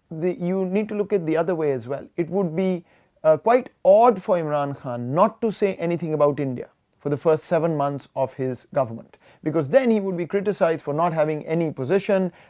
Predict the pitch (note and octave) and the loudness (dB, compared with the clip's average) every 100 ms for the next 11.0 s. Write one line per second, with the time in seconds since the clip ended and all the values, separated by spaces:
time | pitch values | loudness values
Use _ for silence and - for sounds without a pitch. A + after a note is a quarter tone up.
0 | - D3 D3 D3 C3 - C#3+ C#3+ D#3 D#3 | -6 0 4 4 2 -6 -8 -2 0 0
1 | D#3 D#3 C#3+ D3 C3+ C3+ C3 B2 B2 G3 | -2 -4 -4 -4 0 0 0 -4 -2 0
2 | F#3+ F3+ - C#3+ - C3+ - - - - | 0 -4 -8 -10 -6 -8 -8 -18 -20 -12
3 | - E3 D3+ C#4 C4 - B3 B3 A3+ G3+ | 0 0 2 0 0 0 0 2 0 0
4 | - E3+ F3+ E3+ D#3 - - E3+ E3+ - | 0 -2 -2 2 0 0 -6 -4 -4 -6
5 | - A#3+ F#3 B2+ - _ _ - D#3+ D#3 | 0 2 2 -2 -10 _ _ 0 2 2
6 | D3+ E3+ E3 D3 C3+ C#3+ C#3+ C#3+ C#3+ C3+ | 0 -4 -2 -2 -2 -6 -6 -4 -4 -4
7 | C#3 C#3 - C3+ B2+ C#3 C3+ - D3+ F3+ | -4 -8 -10 -14 -6 0 0 0 2 2
8 | F3 D3+ C#3+ C#3+ D3 C3 C3 B2+ B2 B2 | 0 -4 -6 -6 -6 -6 -6 -6 -4 -2
9 | B2+ - _ - D3+ D3+ B2+ C3 B2+ B2+ | -2 -4 _ -8 -4 -4 -2 -2 0 -2
10 | B2 A#2+ A#2+ A2 - A2 - - - - | -6 -6 -8 -10 -12 -14 -14 -20 -20 -20